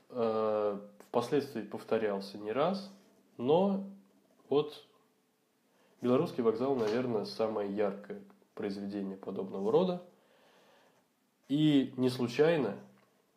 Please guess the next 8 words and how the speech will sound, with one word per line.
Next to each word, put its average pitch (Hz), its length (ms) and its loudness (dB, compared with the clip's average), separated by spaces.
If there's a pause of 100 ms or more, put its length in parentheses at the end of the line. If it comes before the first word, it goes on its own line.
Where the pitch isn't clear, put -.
(180)
именно 113 420 0 (1040)
Булат 117 360 4
Акуджава, 107 640 2 (1300)
э, 98 400 0
написал 101 600 0
песню 123 640 -2 (1120)
про 107 160 0
пехоту, 160 680 -6